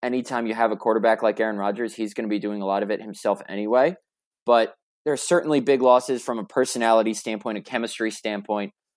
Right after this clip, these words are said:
And, and certainly I think the head coach and quarterback will probably have a little bit more on their plate. Again, not because Stenavich and Tom Clements don't know what they're doing, but just because the other guys have had three years kinda working together, knowing what each other likes.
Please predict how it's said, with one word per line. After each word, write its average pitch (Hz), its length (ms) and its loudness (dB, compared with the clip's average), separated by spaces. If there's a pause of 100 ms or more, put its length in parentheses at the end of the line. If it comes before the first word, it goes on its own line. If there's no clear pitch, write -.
(240)
And, 135 280 -2
and 156 180 -4
certainly 156 420 0
I 123 120 4
think 123 320 -4
the 113 160 0
head 107 180 -2
coach 104 320 -2
and 98 100 -14
quarterback 98 520 -2
will 92 100 -6
probably 101 320 -2
have 101 160 -6
a 95 40 -2
little 98 260 -2
bit - 160 -10
more 101 240 0
on 95 100 -4
their 95 140 -6
plate. 92 360 -4
Again, 104 300 -6
not 110 180 -6
because 117 320 -10
Stenavich 107 460 -2
and 104 100 -10
Tom 104 220 -8
Clements 104 480 -8 (300)
don't 113 160 2
know 104 100 -2
what 104 160 0
they're 87 80 -6
doing, 120 460 2 (680)
but 113 300 4 (320)
just 123 260 -2
because 107 560 0 (760)
the 123 160 2
other 120 180 4
guys 110 240 4
have 110 140 -8
had 110 180 -2
three 117 360 0
years 110 260 2
kinda 107 200 -4
working 107 380 0
together, 104 320 0
knowing 104 260 -2
what 101 140 0
each 98 160 -8
other 101 180 -2
likes. 101 440 -2